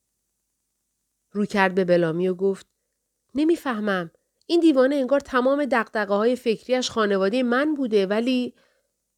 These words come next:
بلامی اصرار کرد: «باز هم ببین.» بعد روی یک صندلی نشست.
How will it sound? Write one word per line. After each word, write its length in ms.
بلامی 400
اصرار 420
کرد: 320
«باز 240
هم 200
ببین.» 380
بعد 220
روی 100
یک 240
صندلی 520
نشست. 680